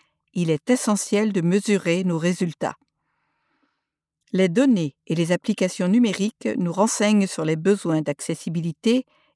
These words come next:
et éclairent les processus décisionnels. À l'égard de la communauté, nous adoptons une approche globale et orientée vers l'avenir qui offre une approche stratégique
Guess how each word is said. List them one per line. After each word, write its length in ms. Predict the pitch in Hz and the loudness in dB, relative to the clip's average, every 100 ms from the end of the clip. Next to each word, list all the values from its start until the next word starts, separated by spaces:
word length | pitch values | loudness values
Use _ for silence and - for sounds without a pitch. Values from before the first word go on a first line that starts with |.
| - | -4
et 180 | - - | -4 0
éclairent 520 | 208 - 220 208 214 | -2 0 2 2 2
les 140 | 202 156 | 0 -4
processus 680 | - 233 - 214 - 214 - - | -2 -2 0 -4 -4 -6 -6 -2
décisionnels. 920 | 226 - 208 190 160 131 - - 143 _ _ _ _ _ _ _ _ _ _ _ _ _ _ _ _ _ _ _ _ _ _ _ _ _ _ _ _ _ - | 0 2 2 2 2 -2 -6 -14 -16 _ _ _ _ _ _ _ _ _ _ _ _ _ _ _ _ _ _ _ _ _ _ _ _ _ _ _ _ _ -2
À 100 | 175 | 2
l'égard 340 | 226 269 269 | 2 2 0
de 100 | 190 | 0
la 120 | 165 | 0
communauté, 680 | - 190 180 160 - 202 233 _ _ _ _ - | 0 0 0 -2 -2 -2 -2 _ _ _ _ -6
nous 200 | 180 175 | -4 -2
adoptons 540 | 240 254 _ - 175 | 0 0 _ -2 -2
une 180 | 156 165 | 0 -2
approche 460 | 156 - 170 156 - - | -4 -6 -8 -8 -6 -2
globale 640 | 262 226 165 151 170 202 _ _ - | 0 0 -2 -2 -4 -8 _ _ -4
et 160 | 170 - | -4 0
orientée 680 | - 262 226 226 202 240 240 | 0 2 2 0 0 0 0
vers 220 | 196 156 | 0 -2
l'avenir 560 | 160 185 185 170 165 196 _ _ _ _ | -2 0 0 0 -2 -6 _ _ _ _
qui 200 | - 208 - | -6 -6 -2
offre 500 | 226 269 - - 180 - | -2 -2 -4 -2 -2 0
une 140 | 175 | 0
approche 380 | 151 - 160 151 | 0 -2 -6 -6
stratégique 840 | - - 220 - 226 185 175 - | -10 -8 -6 0 -2 0 -6 -6